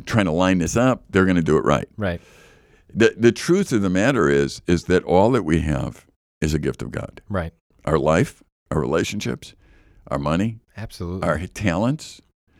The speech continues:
Speaker 1: it's all a gift of God.
Speaker 2: Mm-hmm.
Speaker 1: And because it's a gift, it's given to us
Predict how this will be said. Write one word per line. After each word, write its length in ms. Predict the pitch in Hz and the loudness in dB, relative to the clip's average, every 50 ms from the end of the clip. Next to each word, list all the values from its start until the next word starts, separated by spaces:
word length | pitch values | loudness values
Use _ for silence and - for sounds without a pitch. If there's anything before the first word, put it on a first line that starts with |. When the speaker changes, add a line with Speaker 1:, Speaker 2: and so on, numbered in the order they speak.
| _ _ _ _ _ _ _ _ | _ _ _ _ _ _ _ _
Speaker 1:
it's 160 | 95 87 - | -8 -4 -2
all 340 | 95 92 104 110 107 101 98 - _ _ _ - | 0 2 2 2 2 0 -4 -8 _ _ _ -4
a 60 | 85 | -2
gift 240 | 78 - 69 - - | 0 0 -2 -4 -4
of 80 | 67 - | -8 -10
God. 300 | - - - - - - _ _ _ - | -10 -12 -14 -16 -20 -20 _ _ _ -12
Speaker 2:
Mm-hmm. 360 | 110 85 92 92 87 85 85 85 - - - - - - - | -10 -8 -6 -6 -8 -8 -10 -12 -14 -18 -20 -20 -18 -6 -2
Speaker 1:
And 460 | 104 104 101 98 101 98 87 - - - _ _ _ _ _ _ _ _ _ _ _ _ _ _ - - | 2 2 4 4 2 0 -2 -4 -8 -16 _ _ _ _ _ _ _ _ _ _ _ _ _ _ -6 -2
because 380 | 98 120 117 - 151 180 185 | 0 0 0 0 0 0 0
it's 160 | 196 156 - 107 | -2 -4 -2 -2
a 60 | 98 | -4
gift, 420 | 95 98 110 110 104 90 - - - | -2 0 0 0 0 0 -2 -4 -4
it's 180 | 87 87 - | -4 -4 -2
given 240 | - - 117 113 113 | -2 0 0 0 0
to 120 | 98 110 98 | 0 -2 -2
us 260 | 92 - - - - | -4 -4 -8 -12 -16